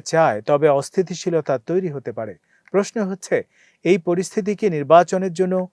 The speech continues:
হুমকি হয়ে উঠছে? বিশ্লেষকরা বলছেন, হ্যাঁ, কারণ নির্বাচনের আগে কোনো পক্ষ রাজপথে আন্দোলন শুরু করলে সহিংসতার ঝুঁকি বাড়বে। আবার বিএনপিও তার অবস্থান থেকে সরে আসবে না, আর জামাত, এনসিপিও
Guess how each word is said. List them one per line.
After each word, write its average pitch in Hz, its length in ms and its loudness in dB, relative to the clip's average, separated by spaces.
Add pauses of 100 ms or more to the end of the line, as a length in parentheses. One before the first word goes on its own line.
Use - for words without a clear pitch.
(280)
হুমকি 147 360 0
হয়ে 196 280 2
উঠছে? - 280 -2 (680)
বিশ্লেষকরা 160 600 0
বলছেন, 139 440 0 (460)
হ্যাঁ, 131 240 0 (500)
কারণ 196 260 8 (380)
নির্বাচনের 226 680 4
আগে 185 240 4
কোনো 170 240 0 (120)
পক্ষ 160 180 -4 (300)
রাজপথে 160 540 2
আন্দোলন 151 440 0
শুরু 147 260 -4
করলে 175 280 2 (480)
সহিংসতার 160 800 0
ঝুঁকি 139 260 -6
বাড়বে। 117 340 0 (400)
আবার 190 260 8 (340)
বিএনপিও 190 600 0
তার 190 120 4 (120)
অবস্থান 165 380 -2
থেকে 151 320 -2
সরে 156 320 2
আসবে 117 280 0
না, 113 120 -4 (420)
আর 151 140 4 (140)
জামাত, 180 400 2
এনসিপিও 160 560 0